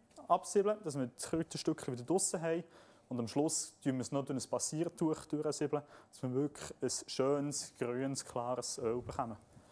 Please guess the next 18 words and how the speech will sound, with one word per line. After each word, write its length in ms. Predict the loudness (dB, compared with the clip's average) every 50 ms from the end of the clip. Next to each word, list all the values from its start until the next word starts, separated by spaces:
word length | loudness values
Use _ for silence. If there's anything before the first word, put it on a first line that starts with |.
| -2
Und 140 | 0 0 2
vor 100 | 4 2
allem 100 | 2 2
geschmacksintensiv. 800 | 2 2 4 4 4 2 0 -2 -2 0 -2 -2 0 2 4 4
Also 140 | 4 4 4
je 100 | 4 2
mehr 160 | 4 2 0
Kräuter 320 | 0 0 -2 -2 -2 -2 -2
das 180 | -2 0 0
reingeben 460 | 0 0 2 4 4 2 2 2 0
und 100 | 0 2
weniger 380 | 2 2 2 2 0 -2 0 0
Öl, 240 | 2 4 4 2 0 -2 -10 -20 -18 -12 -8
desto 160 | -6 -4 -4
geschmacksintensiver 920 | -2 0 0 0 0 -2 -4 -4 -4 -4 -4 -6 -4 -4 -4 -2 -2 -2
wird 140 | -4 -4 -4
das 100 | -6 -8
Ganze. 380 | -8 -10 -10 -10 -14 -14 -14